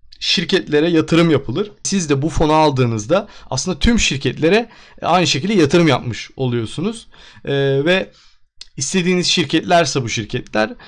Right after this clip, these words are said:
çok hızlı ve rahat bir şekilde aslında fon aracılığıyla bu yatırımı yapmış oluyorsunuz. Onun dışında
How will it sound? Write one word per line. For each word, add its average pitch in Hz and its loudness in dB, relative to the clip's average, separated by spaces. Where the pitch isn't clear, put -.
çok - 0
hızlı 175 4
ve 165 8
rahat 160 6
bir 127 -2
şekilde 131 0
aslında 143 0
fon 175 2
aracılığıyla 120 0
bu 185 2
yatırımı 147 2
yapmış 196 0
oluyorsunuz. 127 -4
Onun 185 -4
dışında 185 -4